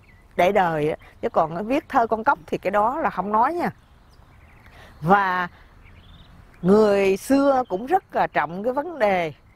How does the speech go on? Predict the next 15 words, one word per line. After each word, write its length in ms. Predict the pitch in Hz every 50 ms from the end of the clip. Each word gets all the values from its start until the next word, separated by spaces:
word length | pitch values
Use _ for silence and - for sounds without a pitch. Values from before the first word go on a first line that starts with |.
| _ _ -
ngôn 380 | 202 226 254 269 269 254 233
tại 320 | - 175 143 143 147 170 -
ý 120 | - 247 277
ngoại 380 | 311 277 196 165 139 131 135
là 100 | 185 165
cái 120 | - - 190
thứ 120 | - 277
nhất. 220 | 294 311 285 294 - - - - - - - - _ - - - - - - - - - - -
Trọng 380 | - 196 190 175 180 190 208
cái 80 | 226 247
vấn 200 | 269 269 302 330
đề 280 | 285 208 185 170 156 147 - _ _ - - -
ngắn 280 | - 180 226 262 349 415 466 466
gọn, 320 | 330 190 160 143 - 175 214
xúc 240 | - - - 381